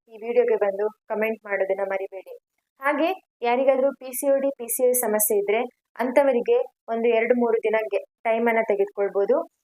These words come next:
ಎರಡು ಮೂರು ದಿನದಲ್ಲಿ ಆಗಿಲ್ಲ ಅಂದ್ರೆ ಅವರು ಕಂಟಿನ್ಯೂಯಸ್ ಆಗಿ ದಿನನಿತ್ಯ ಸೇವನೆ ಮಾಡ್ತಾ ಬರೋದ್ರಿಂದ ಅವರ ಒಂದು ಹಾರ್ಮೋನಲ್ ಇಂಬ್ಯಾಲೆನ್ಸ್ ಅನ್ನೋದು ಬ್ಯಾಲೆನ್ಸ್‌ಗೆ ಬರೋದಕ್ಕೆ, ಆ ಪಿ ಸಿ ಓ ಡಿ, ಪಿ ಸಿ ಓ ಎಸ್ ಅನ್ನೋದು ಕ್ಯೂರ್ ಆಗ್ತಾ ಬರೋದಕ್ಕೆ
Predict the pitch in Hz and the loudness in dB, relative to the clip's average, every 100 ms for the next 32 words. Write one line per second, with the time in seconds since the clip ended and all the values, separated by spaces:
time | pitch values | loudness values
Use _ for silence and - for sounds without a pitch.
0 | _ 240 269 269 285 262 262 220 233 220 | _ 0 2 2 2 2 2 2 2 2
1 | 233 - 196 208 233 233 208 202 247 320 | 0 0 -2 -2 0 0 0 0 -2 -2
2 | - _ 214 226 233 254 240 240 269 262 | -10 _ -2 0 2 2 0 -2 -4 -4
3 | 240 233 202 202 262 277 _ _ 220 240 | -2 0 -2 -4 -10 -12 _ _ -4 -2
4 | 254 254 254 254 220 214 214 214 202 196 | 0 0 -2 -2 0 0 2 2 0 0
5 | 220 196 196 196 190 196 233 285 - _ | 0 2 2 2 -2 -4 -8 -8 -14 _
6 | _ 226 247 262 247 220 233 254 220 214 | _ -2 2 2 0 0 0 0 -4 -4
7 | 233 240 233 - 208 214 214 220 214 202 | -4 -6 -6 -10 -8 -4 -4 -4 -6 -6
8 | 196 214 196 196 208 220 220 202 190 190 | -6 -6 -4 -2 -2 -2 -2 0 0 -2
9 | - 240 277 - _ 208 208 254 247 269 | -4 -6 -6 -10 _ -20 -12 -8 -4 -2
10 | 254 247 240 220 233 220 220 214 208 208 | 0 -2 -4 -6 0 0 0 0 -2 0
11 | 226 220 214 208 196 190 185 - | 0 0 -2 -4 -2 -2 -4 -6